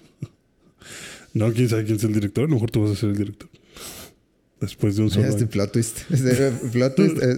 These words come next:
Speaker 2: eh, al final del juego te haces el director.
Speaker 1: Te haces el director. <laughs> Después de un solo año, güey.
Speaker 2: Ajá.
Speaker 1: El director más joven. Y luego te matan.
Speaker 2: Puede ser.
Speaker 1: Puede ser.
Speaker 2: Ya, ya, ya me inventé un, un buen final.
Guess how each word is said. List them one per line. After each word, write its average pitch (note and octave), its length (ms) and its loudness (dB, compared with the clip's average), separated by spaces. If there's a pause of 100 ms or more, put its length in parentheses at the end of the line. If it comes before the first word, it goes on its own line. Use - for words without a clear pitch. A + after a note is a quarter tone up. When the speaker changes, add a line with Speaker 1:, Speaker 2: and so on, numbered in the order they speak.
Speaker 2:
eh, A2 280 0
al G#2+ 160 0
final A2 260 0
del B2+ 100 0
juego C3 340 2
te B2 100 -2
haces G#2+ 200 -2
el G#2 100 0
director. F#2 300 2
Speaker 1:
Te A#2 60 6
haces A#2+ 140 6
el A#2 60 4
director. - 880 -2 (100)
<laughs> - 60 -20
Después B2 420 4
de B2+ 60 6
un C3 80 4
solo B2 260 4
año, A2+ 220 2
güey. G#2+ 280 0 (100)
Speaker 2:
Ajá. F#2 380 -4 (160)
Speaker 1:
El A2+ 80 0
director A2 320 0
más A2+ 160 -2
joven. A2 240 -6 (1400)
Y - 60 -2
luego G2+ 140 0
te G#2 80 0
matan. F#2+ 280 -6 (140)
Speaker 2:
Puede D#2 140 -8
ser. F2 280 -6 (280)
Speaker 1:
Puede - 140 -14
ser. - 100 -16
Speaker 2:
Ya, F2 260 0
ya, F#2+ 280 -2
ya G2 160 -2
me A#2 80 -2
inventé A2 420 -2
un, A2 420 -4
un G2+ 120 -4
buen G2+ 140 -2
final. G2 240 -6